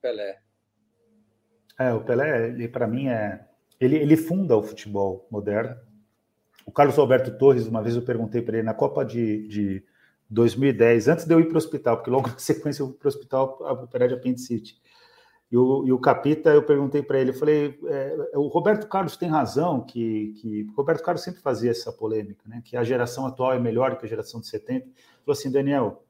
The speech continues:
Speaker 2: o corpo humano não muda em vinte, trinta, quarenta, cinquenta anos. Mas o treinamento, sim. Se me dessem o treinamento,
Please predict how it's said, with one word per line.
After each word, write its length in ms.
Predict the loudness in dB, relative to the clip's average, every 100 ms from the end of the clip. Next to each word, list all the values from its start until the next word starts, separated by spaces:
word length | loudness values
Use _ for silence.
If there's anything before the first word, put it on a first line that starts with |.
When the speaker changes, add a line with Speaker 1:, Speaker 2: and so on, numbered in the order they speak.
| -18
Speaker 2:
o 80 | -2
corpo 360 | 4 4 4
humano 420 | -2 0 0 0 -2
não 120 | -2
muda 480 | -2 0 0 0 -6 _ _ _ _ _ _ -16
em 260 | -8 -8 -8
vinte, 460 | -6 -4 -4 -8
trinta, 360 | -6 -2 -2 -4
quarenta, 380 | -4 -2 -2 -6
cinquenta 440 | -8 -4 -4 -2
anos. 600 | -2 -2 -8 -18 -20 _ _ _ -4
Mas 180 | 0 2
o 80 | 4
treinamento, 580 | 4 4 2 2 -2
sim. 300 | -8 -6 -4
Se 180 | -4 -4
me 120 | -2
dessem 440 | 4 6 6 2 -6
o 40 |
treinamento, 680 | -4 -4 -2 -2 -4 -6